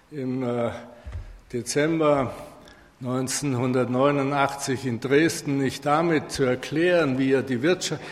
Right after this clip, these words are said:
wie er die D D R reformieren wolle, wirtschaftlich, politisch. Nein, nein, er hat einen Politbürobericht erst mal zwanzig Minuten vorgelesen über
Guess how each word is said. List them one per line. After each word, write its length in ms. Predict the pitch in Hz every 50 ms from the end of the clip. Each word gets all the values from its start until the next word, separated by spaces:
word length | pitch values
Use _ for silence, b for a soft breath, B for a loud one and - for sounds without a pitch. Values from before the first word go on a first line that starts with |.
| B B B
wie 180 | 131 131 131
er 140 | 139 135 127
die 160 | 113 139 131
D 200 | 117 107 143 135
D 240 | 127 135 139 143 151
R 220 | 170 185 185 170 147
reformieren 760 | 143 127 - - - 131 117 147 196 233 233 208 170 139 123
wolle, 360 | 131 131 120 117 113 110 98
wirtschaftlich, 840 | 117 151 185 180 180 - 165 156 143 139 - - - 123 110 - -
politisch. 720 | - 131 127 143 180 208 202 196 - 156 139 107 - - B B B B B B B B -
Nein, 180 | 135 139 131
nein, 260 | 135 127 120 107 82 - - B B B B B -
er 80 | 120 110
hat 120 | 95 -
einen 80 | 113 98
Politbürobericht 1400 | - 120 117 139 156 151 - - 156 156 156 165 170 165 165 165 165 165 170 170 165 - - - - - - - - - -
erst 260 | 151 151 143 - -
mal 140 | 143 139 -
zwanzig 540 | - - 147 147 151 151 151 - 151 123 131
Minuten 440 | 143 139 151 151 156 151 156 156
vorgelesen 920 | 139 - 156 156 156 151 143 151 143 139 151 147 156 156 156 143 147 165 143 B B B B B B B B B B _
über 520 | 131 131 127 131 135 131 127 123 120 110